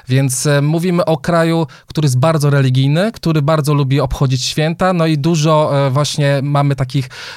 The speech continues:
e, festiwali związanych właśnie z tym, e,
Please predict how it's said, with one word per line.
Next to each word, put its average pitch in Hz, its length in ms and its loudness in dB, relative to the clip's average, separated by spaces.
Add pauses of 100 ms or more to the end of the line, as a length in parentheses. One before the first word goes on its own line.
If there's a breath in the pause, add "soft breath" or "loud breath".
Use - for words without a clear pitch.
(120)
e, 127 200 4
festiwali 139 600 0
związanych 120 460 0
właśnie 120 320 -2
z - 180 -14
tym, 117 260 0
e, 117 40 0